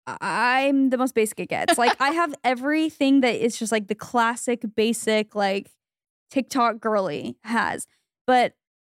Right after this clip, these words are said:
Speaker 1: I'm trying to get into my off-brand era as well, because
Speaker 2: Okay.
Speaker 1: I think that sometimes I just get very bored of, like, the monotony I see, and it's like, I'm a part of it. And so sometimes I'm like,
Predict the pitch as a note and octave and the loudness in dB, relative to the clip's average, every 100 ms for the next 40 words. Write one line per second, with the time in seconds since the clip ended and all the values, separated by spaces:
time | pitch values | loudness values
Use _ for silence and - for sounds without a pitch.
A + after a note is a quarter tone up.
0 | _ _ D4+ F4 F4+ C#4 A#3+ A#3 D#3 A3 | _ _ -2 0 0 0 0 0 0 -2
1 | - D#3+ A2+ G#2+ A2 B3 A3+ G2+ A2 B3+ | -4 -4 0 0 0 0 0 0 -2 -2
2 | B3+ B3+ G#3+ G#3+ C4 C4 C#4+ C4+ C4+ - | 2 4 2 0 -2 -2 0 0 0 -4
3 | A3+ A#3+ A#3 A#3 A3+ - - - _ _ | -4 0 2 2 -2 -8 -12 -14 _ _
4 | _ _ _ - - C#4 D4+ D#4+ E4 E4 | _ _ _ -8 0 2 2 2 2 4
5 | E4+ E4 - B3 A#3+ C4 C#4 G#3+ G#3+ G#3+ | 2 0 -2 0 0 0 0 0 0 2
6 | G#3+ A3+ - F#3+ F#3+ G3 G#3 - _ _ | 2 2 2 0 2 0 -2 -10 _ _
7 | - A3 G#3+ - G#3+ G3+ F#3 A#3 A3+ G#3+ | -4 -2 -2 0 0 2 2 2 2 0
8 | - G3+ F#3+ A#3 D4 - - A#3 A3 A3 | -2 -2 2 4 2 0 -2 0 2 0
9 | G#3+ A3+ G#3+ - G3 G#3 A#3+ C4+ B3+ A3+ | 0 0 -2 -4 -4 0 0 0 -2 -2
10 | A#3 A3+ A3+ A3 G#3 | 0 2 2 2 0